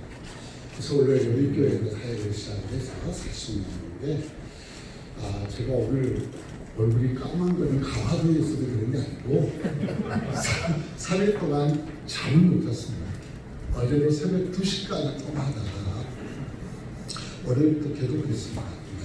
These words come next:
왜냐면 왜 친일 축하회를 드리는데 나만 연락을 안 했냐? 왜 전혀 연락을 안 했냐? 신문에도 광고도 안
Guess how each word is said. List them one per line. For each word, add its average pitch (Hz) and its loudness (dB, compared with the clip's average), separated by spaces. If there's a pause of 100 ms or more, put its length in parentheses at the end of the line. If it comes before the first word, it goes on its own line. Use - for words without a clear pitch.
(140)
왜냐면 156 0 (840)
왜 233 6
친일 - 0
축하회를 185 0
드리는데 131 0 (440)
나만 151 4
연락을 120 0
안 - -6
했냐? - -6 (300)
왜 - -2
전혀 - 4
연락을 117 2
안 - -6
했냐? - -8 (340)
신문에도 240 4
광고도 165 -2
안 113 -4